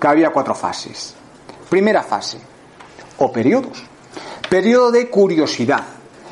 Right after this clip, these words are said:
en el cual los espíritus, que Allan Kardec llama golpeadores, han de desempeñar un papel principal para llamar nuestra atención.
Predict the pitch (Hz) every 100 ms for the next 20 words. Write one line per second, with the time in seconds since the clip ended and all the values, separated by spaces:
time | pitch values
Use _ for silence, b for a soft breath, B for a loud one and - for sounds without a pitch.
0 | B - 160 156 208 190 156 143 - -
1 | 220 202 110 107 - - - - - 127
2 | 117 127 151 156 156 160 180 175 147 143
3 | 160 110 110 156 220 220 170 156 190 190
4 | 196 - B B B B 156 190 185 165
5 | 147 131 131 131 127 110 - - 156 156
6 | 123 120 107 - 208 214 - 170 160 208
7 | 247 240 B B B - 156 139 127 143
8 | 160 170 190 175 151 120 104 185 208 127